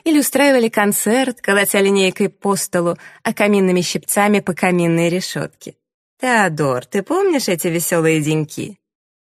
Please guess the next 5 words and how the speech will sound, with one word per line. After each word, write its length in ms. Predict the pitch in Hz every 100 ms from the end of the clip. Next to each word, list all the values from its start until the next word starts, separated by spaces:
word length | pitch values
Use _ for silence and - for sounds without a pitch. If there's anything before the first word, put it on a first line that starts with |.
| _ _ _ -
«О, 340 | 160 160 110 -
несомненно», 1300 | 330 285 - 180 160 151 143 117 - 78 78 85 - _
протянул 560 | 170 165 - 160 156 151
лорд 360 | 147 135 -
Ингрэм. 480 | 131 117 - -